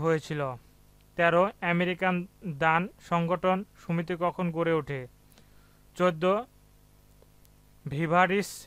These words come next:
রিপোর্টের প্রণেতা কে ছিলেন? পনেরো, এলথা বেথীয় দরিদ্র আইনে দরিদ্রের কয়টি শ্রেণীতে ভাগ করা হয়? ষোলো, সিওএস এর পুনরূপ কি? সতেরো, এনআইএল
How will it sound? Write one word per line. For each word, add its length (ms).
রিপোর্টের 520
প্রণেতা 440
কে 100
ছিলেন? 360
পনেরো, 380
এলথা 340
বেথীয় 440
দরিদ্র 500
আইনে 320
দরিদ্রের 600
কয়টি 320
শ্রেণীতে 400
ভাগ 140
করা 220
হয়? 180
ষোলো, 340
সিওএস 640
এর 160
পুনরূপ 460
কি? 160
সতেরো, 420
এনআইএল 500